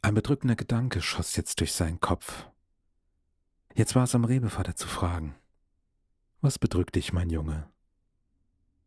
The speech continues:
Paul druckste etwas herum, versuchte seine Worte mit Bedacht zu wählen. "Nun ja, jetzt wo mein Herzenswunsch in Erfüllung gegangen ist und ich Herr meiner geliebten Weinberge bin, werden wir uns wohl nicht mehr sehen."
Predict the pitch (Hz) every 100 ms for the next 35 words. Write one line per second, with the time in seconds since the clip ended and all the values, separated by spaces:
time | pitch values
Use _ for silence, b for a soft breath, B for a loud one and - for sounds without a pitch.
0 | _ - 82 95 92 85 - 92 - 90
1 | - 87 95 80 - _ _ _ - 104
2 | 123 123 110 104 95 90 98 110 95 92
3 | - 107 107 - 92 87 98 95 82 80
4 | - _ _ _ _ _ _ _ _ _
5 | _ _ 101 95 98 107 98 - _ _
6 | _ - 92 107 - 104 98 90 104 -
7 | 101 - 101 104 - 92 - 101 107 98
8 | 95 90 90 90 - - B B B B
9 | - 107 104 - 101 104 98 95 95 -
10 | 90 90 104 104 95 92 92 85 87 _
11 | _ _ _ _ _ _ _ 95 98 98
12 | 98 98 101 107 104 107 98 113 117 92